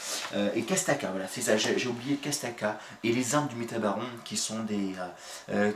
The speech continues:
qui, tout a été fait, je crois, par les mêmes, euh, par, euh, Jodorowsky et Mobius, euh, voilà, ou en tout cas, euh, ils ont, euh, ils ont chacun, euh,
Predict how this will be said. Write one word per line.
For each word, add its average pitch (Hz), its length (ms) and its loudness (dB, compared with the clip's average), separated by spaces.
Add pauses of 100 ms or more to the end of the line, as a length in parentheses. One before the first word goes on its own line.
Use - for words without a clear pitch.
(120)
qui, 110 200 0
tout - 160 -6
a 147 60 4
été 139 160 0
fait, 127 160 -4
je 117 80 -2
crois, 110 320 -4
par 104 220 0
les 101 120 0
mêmes, 104 400 0
euh, 98 220 -2
par, 95 300 -2
euh, 98 220 -2
Jodorowsky 113 840 -4
et 98 120 -2
Mobius, 101 540 0 (400)
euh, 95 320 0
voilà, 95 260 -4
ou 101 100 -4
en - 40 -4
tout 101 140 -10
cas, 110 220 0
euh, 98 280 0
ils 101 240 -2
ont, 101 260 -2
euh, 92 80 -4
ils 98 160 -6
ont 104 120 -4
chacun, 113 400 -4
euh, 110 200 0